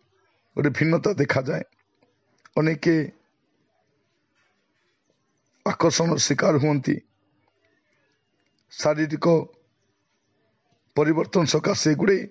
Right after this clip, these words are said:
ପାପ ସେମାନଙ୍କ ଜୀବନରେ ଦେଖାଯାଏ। ତାର ପରିଣତି ମଧ୍ୟ ପରବର୍ତ୍ତୀ ସମୟରେ ଭୋଗିବା ପାଇଁ ପଡ଼ିଥାଏ। ସେମାନଙ୍କ ହସ, ସେମାନଙ୍କ ଚାହାଣୀ, ସେମାନଙ୍କ କଥାବାର୍ତ୍ତା ପରବର୍ତ୍ତୀ ସମୟରେ ସେମାନଙ୍କୁ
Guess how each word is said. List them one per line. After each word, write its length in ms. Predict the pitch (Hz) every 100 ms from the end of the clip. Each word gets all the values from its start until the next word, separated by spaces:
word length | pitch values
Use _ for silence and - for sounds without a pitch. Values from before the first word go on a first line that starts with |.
| _ _ _ _ -
ପାପ 160 | 147 143
ସେମାନଙ୍କ 400 | 135 147 143 139 139
ଜୀବନରେ 360 | 120 131 135
ଦେଖାଯାଏ। 520 | 110 151 - 131 123 - _ _ _ _ _ _ _ _ _ -
ତାର 100 | 165
ପରିଣତି 440 | - 185 196 170
ମଧ୍ୟ 240 | 165 156 151
ପରବର୍ତ୍ତୀ 460 | 139 151 151 139 147
ସମୟରେ 380 | - 135 131 131
ଭୋଗିବା 360 | 131 120 131
ପାଇଁ 180 | 123 123
ପଡ଼ିଥାଏ। 400 | 117 139 - 127 - _ _ _ - -
ସେମାନଙ୍କ 300 | 143 151 127
ହସ, 260 | 156 147 165 156 - _ _ _ _
ସେମାନଙ୍କ 340 | - 147 143 147
ଚାହାଣୀ, 400 | - 151 147 156 147
ସେମାନଙ୍କ 340 | 147 143 147 175
କଥାବାର୍ତ୍ତା 560 | 190 156 170 143 139 135 - _ _ _ - -
ପରବର୍ତ୍ତୀ 420 | 156 175 180 185
ସମୟରେ 300 | - 170 165
ସେମାନଙ୍କୁ 500 | 147 151 156 139 151